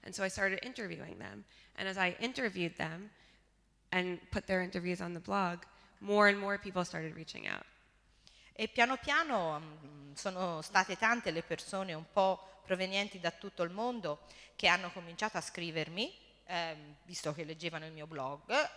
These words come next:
Speaker 2: io ho avuto modo di intervistarli, ho avuto modo anche di pubblicare sul blog le interviste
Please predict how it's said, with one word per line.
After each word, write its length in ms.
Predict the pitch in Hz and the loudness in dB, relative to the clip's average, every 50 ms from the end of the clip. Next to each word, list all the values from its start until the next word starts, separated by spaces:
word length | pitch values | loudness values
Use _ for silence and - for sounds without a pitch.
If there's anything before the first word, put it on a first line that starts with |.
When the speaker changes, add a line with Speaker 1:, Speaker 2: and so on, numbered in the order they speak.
| - | -10
Speaker 2:
io 140 | 196 202 202 | -8 -4 -4
ho 20 | 180 | -4
avuto 280 | 160 170 170 - 170 | -4 -6 -12 -16 -14
modo 280 | 156 165 185 202 180 170 | -10 -10 -8 -8 -8 -10
di 100 | 160 165 | -10 -10
intervistarli, 880 | 190 208 - 190 180 170 160 165 156 - - - 143 131 139 156 202 | -10 -10 -8 -8 -8 -8 -8 -12 -14 -10 -4 0 0 0 0 0 -2
ho 60 | 196 170 | -4 -6
avuto 240 | 165 170 - 156 | -6 -8 -14 -12
modo 240 | 151 165 175 190 180 | -8 -8 -6 -4 -2
anche 200 | 185 220 226 - | -4 -4 -4 -6
di 120 | 185 185 - | -8 -8 -8
pubblicare 680 | - 170 170 160 170 156 - - 240 233 180 165 151 | -14 -14 -14 -14 -14 -4 2 4 6 6 6 4 2
sul 180 | - - 160 160 | -6 -12 -14 -12
blog 300 | 151 165 175 175 170 - | -6 -2 -2 -2 -2 -2
le 100 | 160 151 | -10 -14
interviste 720 | 147 151 - 165 160 165 160 156 143 131 - - - 190 | -14 -14 -12 -12 -12 -12 -14 -18 -16 -16 -14 -10 -10 -10